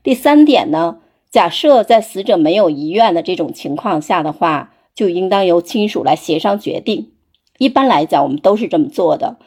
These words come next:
那么如果近亲属之间对骨灰的处置意见不一致怎么办呢？杨柳的丈夫徐世南和妈妈都是杨柳的近亲属。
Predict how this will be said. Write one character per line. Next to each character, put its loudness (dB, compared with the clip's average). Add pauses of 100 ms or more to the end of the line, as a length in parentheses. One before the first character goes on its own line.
(280)
那 4
么 4
如 0
果 2
近 0
亲 4
属 -2
之 -8
间 2
对 2
骨 -2
灰 0
的 0
处 -4
置 -2
意 -2
见 0
不 -2
一 0
致 0
怎 -2
么 -8
办 0
呢？ -8 (500)
杨 4
柳 4
的 0
丈 2
夫 -2
徐 -2
世 -2
南 0
和 0
妈 0
妈 -2
都 0
是 -2
杨 0
柳 -2
的 2
近 -2
亲 -4
属。 -10